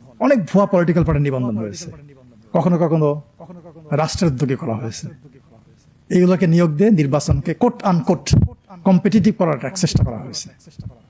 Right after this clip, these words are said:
এটা বিভিন্ন সময় হয়েছে, বিভিন্ন সালে হয়েছে। আর একটা ইঞ্জিনিয়ারিং যেভাবে হয়, মানে প্রসেসটা যেভাবে হয়, ভুয়া পর্যবেক্ষক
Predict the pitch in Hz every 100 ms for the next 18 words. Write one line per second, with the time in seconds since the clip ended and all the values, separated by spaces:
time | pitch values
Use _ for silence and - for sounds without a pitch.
0 | _ _ _ _ 139 165 143 165 170 165
1 | 156 135 117 156 151 143 127 110 101 -
2 | - 139 156 147 131 - _ 175 214 -
3 | 233 208 208 202 226 147 165 170 131 135
4 | 202 143 131 - 165 165 170 147 135 135
5 | 202 _ 175 - 151 156 185 180 190 131
6 | 160 180 - 190 185